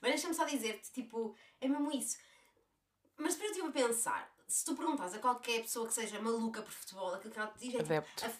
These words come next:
Speaker 1: a, a felicidade de quando a tua equipa ganha.
Speaker 2: Ah, ah, ah.
Speaker 1: Mas eu depois estive a pensar, imagina, estou mesmo a cagar, que é mesmo
Speaker 2: Uhum.
Speaker 1: assim, para futebol. Tipo, é-me indiferente se ganha o Porto, se ganha o Benfica, se ganha o Sporting.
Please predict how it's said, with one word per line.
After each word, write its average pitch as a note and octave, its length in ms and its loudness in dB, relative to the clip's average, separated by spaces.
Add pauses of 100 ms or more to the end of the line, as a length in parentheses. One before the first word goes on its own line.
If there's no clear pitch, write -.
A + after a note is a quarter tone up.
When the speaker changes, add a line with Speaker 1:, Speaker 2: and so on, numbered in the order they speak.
(140)
Speaker 1:
a, A3 60 -2
a - 40 -2
felicidade C#4+ 1300 6
de A3 60 -14
quando D#4 260 0
a - 40 -2
tua D4 120 -2
equipa C#4 320 -2
ganha. C3+ 460 -6
Speaker 2:
Ah, E3 220 4 (120)
ah, F#3+ 100 0 (120)
ah. E3+ 140 0 (720)
Speaker 1:
Mas E4+ 200 4
eu - 80 -4
depois G4 200 0
estive F4+ 160 0
a C4+ 40 0
pensar, - 180 0 (220)
imagina, F3+ 240 -10
estou F#3 220 -10
mesmo A3 440 -4
a A#3 60 -4 (380)
cagar, A3 520 0
que - 80 -6
é F3 40 0
mesmo D#3 180 0
Speaker 2:
Uhum. D#3 80 0
Speaker 1:
assim, F#3+ 320 -10
para - 100 -12
futebol. - 380 -4
Tipo, - 160 -20 (200)
é-me B3+ 300 2
indiferente A3 580 -4
se - 120 -6
ganha G#3+ 160 -4
o F3+ 60 -4
Porto, F3 260 -8
se - 120 -14
ganha G3 160 -6
o F#3+ 40 -6
Benfica, F3+ 400 -8
se - 100 -4
ganha G#3+ 120 -10
o A#3 40 -6
Sporting. F#3+ 460 -2